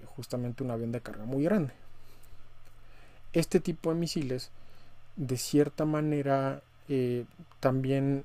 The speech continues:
se consideran estratégicos porque la potencia y la capacidad de carga que tienen son demasiado grandes. O sea, la potencia es demasiado grande. Si tú disparas uno de estos misiles, va a aportar algo que se llama un vehículo múltiple de reentrada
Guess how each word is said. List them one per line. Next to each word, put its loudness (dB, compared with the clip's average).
se -2
consideran 2
estratégicos -2
porque -4
la 2
potencia 2
y 8
la 6
capacidad 2
de 4
carga 2
que 2
tienen 0
son -2
demasiado 0
grandes. -2
O -8
sea, 4
la 4
potencia 2
es 2
demasiado 0
grande. 0
Si -6
tú 6
disparas 0
uno -2
de -4
estos -4
misiles, 0
va 0
a 2
aportar 2
algo -2
que -6
se -4
llama -2
un -2
vehículo 0
múltiple 0
de 2
reentrada 2